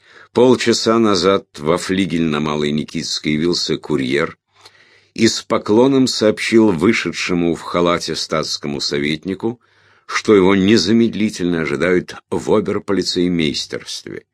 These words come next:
Это приглашение могло означать только одно. Вчерашняя депеша генерал-губернатора на высочайшее имя возымела действие, причем быстрее, чем ожидалось.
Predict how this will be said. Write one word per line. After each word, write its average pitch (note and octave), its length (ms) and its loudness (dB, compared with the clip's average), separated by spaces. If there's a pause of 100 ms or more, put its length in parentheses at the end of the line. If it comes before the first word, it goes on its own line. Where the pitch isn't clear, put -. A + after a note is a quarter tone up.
(480)
Это C2 180 -8
приглашение B1+ 680 -6
могло C2 340 -6
означать C2+ 520 -6
только C2 420 -6
одно. B1+ 420 -8 (520)
Вчерашняя D#2 920 -2
депеша C#2 640 -2
генерал-губернатора C2+ 1300 -6
на A#1+ 120 -10
высочайшее C2+ 840 -6
имя A#1+ 280 -10 (300)
возымела C#2 600 0
действие, B1+ 720 -6 (380)
причем C2+ 340 -4
быстрее, B1+ 460 -6
чем A1+ 260 -10
ожидалось. A1 800 -10